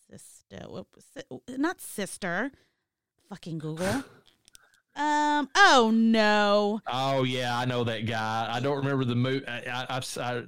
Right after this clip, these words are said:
Speaker 2: seen his face. I do remember him. No, he was always in, like, jokey type roles or whatever. He
Speaker 1: He
Speaker 2: would not fit that part.
Speaker 1: Yeah, he played a good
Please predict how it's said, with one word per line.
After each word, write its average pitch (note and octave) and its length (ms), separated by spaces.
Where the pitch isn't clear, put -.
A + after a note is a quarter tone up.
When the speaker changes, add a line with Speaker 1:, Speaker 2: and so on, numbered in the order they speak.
Speaker 2:
seen C#3+ 260
his A#2+ 120
face. B2 420
I A2+ 140
do B2 180
remember A2 400
him. A2 120
No, A#2+ 280
he C#3 160
was C3 180
always B2+ 400
in, A#2 160
like, A2 460
jokey B2 580
type G2 280
roles G2 440
or G2 80
whatever. F#2 520
He G2 80
Speaker 1:
He C3 80
Speaker 2:
would C3+ 160
not A2+ 260
fit - 220
that G#2+ 180
part. G#2+ 480
Speaker 1:
Yeah, B3 280
he C#4+ 120
played G#4+ 320
a D#4 60
good B3+ 240